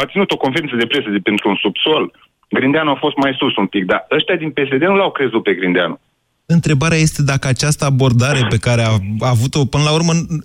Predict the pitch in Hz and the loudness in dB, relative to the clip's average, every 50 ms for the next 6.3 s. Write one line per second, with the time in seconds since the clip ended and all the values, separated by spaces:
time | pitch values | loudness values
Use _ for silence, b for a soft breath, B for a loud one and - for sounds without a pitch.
0 | - 143 123 110 147 143 135 143 165 175 185 190 190 185 190 190 196 185 - - | -6 -4 -2 0 0 2 2 2 4 4 4 4 2 2 2 2 0 0 0 2
1 | 208 208 202 - - 202 202 202 214 226 226 208 - 185 - 185 156 147 139 131 | 2 2 2 2 0 2 2 2 2 2 2 0 0 0 0 0 2 2 2 4
2 | 117 104 113 117 113 104 110 98 92 87 85 90 - _ - - - - - - | 4 4 4 4 4 4 4 2 2 2 0 -4 -8 _ -20 -16 -8 -4 -2 0
3 | 269 294 339 - - 392 - - - - 381 381 320 - - - - - - - | 2 2 2 2 0 -2 -2 -2 -2 -2 0 2 2 0 0 -2 -4 -6 -2 0
4 | 160 190 180 202 175 123 151 165 170 180 190 202 196 196 196 196 185 190 202 202 | 0 0 2 2 2 4 4 4 4 4 2 2 0 0 0 0 2 2 4 4
5 | 202 - 202 190 - 202 180 160 - 127 - - 123 127 143 135 - 151 143 143 | 4 4 2 2 2 2 2 2 2 0 0 2 2 2 2 2 2 2 0 2
6 | - 143 127 117 98 90 | 2 2 2 2 4 2